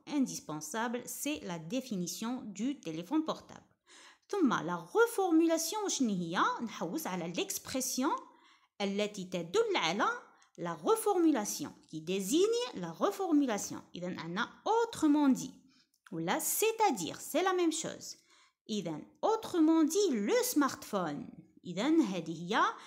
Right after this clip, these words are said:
l'expression de reformulation. ثم يقول لي استخرج une énumération. عندنا plusieurs هنايا. Il se compose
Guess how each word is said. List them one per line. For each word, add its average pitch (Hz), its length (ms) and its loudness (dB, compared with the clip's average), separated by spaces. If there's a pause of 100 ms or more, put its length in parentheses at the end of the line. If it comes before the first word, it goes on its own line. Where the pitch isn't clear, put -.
(260)
l'expression 254 920 -2
de 233 300 -2 (340)
reformulation. 330 1040 0 (880)
ثم 466 220 -2 (360)
يقول 247 320 -4
لي 392 180 -2
استخرج 440 840 -2 (260)
une 539 400 -2 (160)
énumération. 208 800 0 (840)
عندنا 262 440 6 (360)
plusieurs 175 580 0
هنايا. 170 440 -2 (640)
Il 427 180 4
se 320 140 0
compose 214 760 0